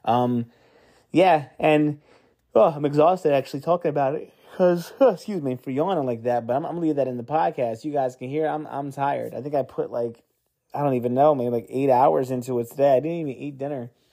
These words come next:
I love it. I love that kind of stuff where I can get lost in something like that and, um, really, really just, you know, get into it. And, I mean, I have a whole other map I'm working on, a much, much larger map that, um, my God, now that I think about it, you know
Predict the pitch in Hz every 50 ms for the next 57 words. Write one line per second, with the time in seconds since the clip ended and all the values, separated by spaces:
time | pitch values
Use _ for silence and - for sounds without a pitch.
0 | _ _ _ _ _ - 147 180 185 190 190 180 143 117 - - _ - 131 135
1 | 151 165 170 170 160 139 - 143 131 123 117 - - 123 113 117 120 _ - 123
2 | 123 127 131 127 - 131 123 127 143 120 120 123 123 139 156 151 - 147 123 -
3 | 127 117 117 113 - 113 110 110 110 107 107 117 110 110 110 107 - _ _ _
4 | _ _ _ _ _ _ _ _ 117 123 123 120 123 117 117 113 117 117 113 123
5 | 123 113 123 135 147 143 143 139 127 131 131 127 127 123 117 113 123 123 120 117
6 | - - - - - _ 120 120 120 120 120 113 117 117 117 135 147 156 147 -
7 | 120 113 113 110 107 - _ _ _ _ _ _ _ _ - 139 147 147 147 147
8 | 143 139 143 151 143 135 131 127 147 151 143 143 151 165 160 147 143 135 131 120
9 | 123 120 123 123 123 - 135 127 123 127 131 123 120 127 127 - - 131 131 123
10 | - - 120 117 123 156 175 156 139 131 117 117 117 113 117 113 - - _ _
11 | _ _ _ _ _ _ _ _ 127 123 127 123 123 123 120 120 117 117 113 117
12 | 117 123 127 123 117 131 139 147 135 117 107 113 120 127 - - 117 123 131 127
13 | 120 123 147 160 151 127 120 117 113 113 117 113 110 117 117 120 120 117 117 120
14 | 117